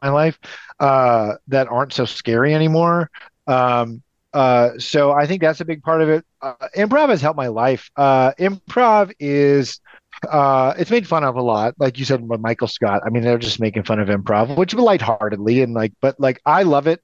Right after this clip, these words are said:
I think it's one of the most purest, the mo-, the purest forms of theater I've ever been a part of. Um, and it's, when you see people who are amazing at it, it's like magic, live action magic tricks that you can't figure out.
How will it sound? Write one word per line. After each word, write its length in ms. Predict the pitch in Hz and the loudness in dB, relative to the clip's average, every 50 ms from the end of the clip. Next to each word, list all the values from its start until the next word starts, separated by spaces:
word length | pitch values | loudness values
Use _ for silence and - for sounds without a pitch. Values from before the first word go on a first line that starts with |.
| - | -6
I 100 | 139 135 | -6 -2
think 180 | 120 147 147 139 | -2 -2 -2 -2
it's 200 | 135 - - - | -4 -4 -4 -18
one 360 | 151 139 139 127 127 139 139 | -18 -16 -10 -2 -2 0 0
of 80 | 143 131 | 2 0
the 80 | 131 | 0
most 240 | 131 131 123 - _ | 0 0 -2 -4 _
purest, 560 | - - 139 131 123 131 131 127 120 - - _ _ _ | -10 -4 -4 -2 0 2 0 0 -2 -4 -10 _ _ _
the 160 | 127 127 123 | -14 -12 -4
mo-, 200 | 123 123 123 131 - - | -2 -2 -2 -2 -4 -4
the 120 | 123 113 | -6 -6
purest 380 | - - - 139 135 127 - - | -4 0 0 2 2 2 -2 -2
forms 280 | - 127 123 123 113 113 | -4 -2 -2 -2 -4 -6
of 80 | - | -6
theater 320 | - 117 117 117 117 120 117 | -2 0 0 2 4 4 2
I've 160 | 113 107 113 | 2 2 2
ever 380 | 113 107 113 113 110 107 101 - _ _ 113 | 0 2 2 2 2 0 0 -4 _ _ -4
been 140 | 120 117 107 | -2 -2 -2
a 40 | 98 | -2
part 280 | - - 110 113 117 | -2 0 2 2 2
of. 240 | 123 123 123 123 117 _ - - - - - - - - | 2 2 0 0 -2 _ -16 -18 -18 -18 -18 -18 -8 -2
Um, 520 | 151 135 131 127 127 123 120 120 120 123 - _ _ _ _ - | 0 0 2 2 0 0 -2 -6 -14 -18 -20 _ _ _ _ -4
and 200 | 135 135 131 147 | -2 -2 -2 -2
it's, 340 | - 160 147 135 - - - | 0 0 0 0 0 -4 -10
when 260 | 165 139 143 139 143 | -4 -4 -2 0 2
you 140 | 147 151 139 | 2 2 2
see 240 | - - 175 170 | 2 2 2 0
people 360 | 156 - 190 170 - 180 165 139 | 2 2 0 0 2 2 2 2
who 200 | 147 147 139 135 | 4 4 4 4
are 120 | 127 123 | 2 2
amazing 480 | 117 110 117 120 123 117 139 135 127 131 | 0 -2 -2 -2 -2 0 -2 -2 0 0
at 160 | 127 127 131 | 0 0 0
it, 160 | 131 135 _ - - _ - | 0 -2 _ -8 -16 _ -12
it's 200 | 110 - - 127 | -12 -6 -2 0
like 220 | 120 117 107 _ _ _ _ _ _ _ 156 143 | 0 0 -2 _ _ _ _ _ _ _ -14 -6
magic, 400 | 120 123 120 120 120 135 127 _ _ _ 143 | -2 0 0 0 -2 -4 -6 _ _ _ -8
live 360 | 123 120 120 127 131 135 123 | -2 0 2 4 2 2 2
action 360 | 127 123 123 - - 127 120 | 0 -2 -2 -4 -8 -8 -4
magic 360 | 117 117 117 117 110 107 98 | -2 -2 -2 0 -2 -4 -4
tricks 260 | - 120 113 107 - - | -2 -4 -2 -2 -4 -6
that 100 | 107 101 | -4 -2
you 140 | 104 107 | -2 -2
can't 300 | 95 - 123 117 95 92 | 0 0 -2 -2 -2 -2
figure 260 | - 107 95 101 98 95 | -4 -4 0 2 2 2
out. 200 | 90 80 - | 2 0 -2